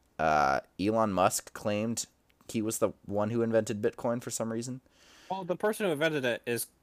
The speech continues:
Speaker 2: called Satoshi, but no one knows who Satoshi is,
Speaker 1: Yes,
Speaker 2: right?
Speaker 1: it's either a person or a group of people.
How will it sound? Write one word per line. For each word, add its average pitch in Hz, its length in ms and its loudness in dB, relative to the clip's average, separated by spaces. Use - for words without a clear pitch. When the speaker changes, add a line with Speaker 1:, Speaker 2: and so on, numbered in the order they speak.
Speaker 2:
called 139 280 0
Satoshi, 120 720 -2
but 98 160 -8
no 110 120 -4
one 104 120 -6
knows 104 220 -8
who 117 180 -4
Satoshi 98 640 -8
is, 82 180 -12
Speaker 1:
Yes, 101 460 4
Speaker 2:
right? - 40 -2
Speaker 1:
it's - 160 0
either 98 180 4
a 87 60 8
person 131 360 -2
or 101 100 2
a 87 60 0
group 87 240 -4
of - 100 -16
people. - 380 -6